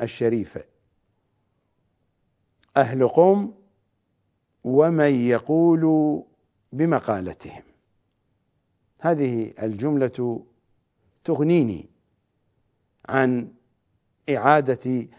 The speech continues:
ما فصلته من كلام وحديث في الحلقة الماضية،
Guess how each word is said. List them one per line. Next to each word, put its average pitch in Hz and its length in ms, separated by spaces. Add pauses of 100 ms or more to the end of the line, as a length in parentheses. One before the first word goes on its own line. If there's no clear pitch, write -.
(140)
ما 127 160
فصلته 117 840 (280)
من 123 180
كلام 120 720
وحديث 120 520 (640)
في - 120
الحلقة 113 680
الماضية، 98 540